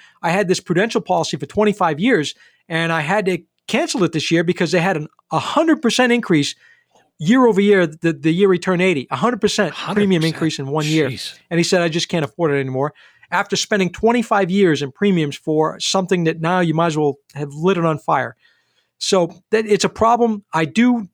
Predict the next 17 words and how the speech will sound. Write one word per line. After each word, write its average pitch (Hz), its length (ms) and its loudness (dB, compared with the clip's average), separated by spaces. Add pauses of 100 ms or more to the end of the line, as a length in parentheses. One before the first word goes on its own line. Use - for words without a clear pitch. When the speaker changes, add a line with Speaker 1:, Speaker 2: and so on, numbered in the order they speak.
Speaker 1:
know 196 260 4
that 175 160 -2
there 170 160 4
are, 151 140 0 (340)
uh, 151 160 -8
insurance 202 420 0
products 202 520 0
with 156 200 -4
accelerated 185 540 0
death 180 240 -2
benefits, 185 480 0 (760)
particularly 190 420 2
under 160 160 2
a 135 60 2
life 165 220 0
insurance 185 320 -4
chassis, 185 480 -4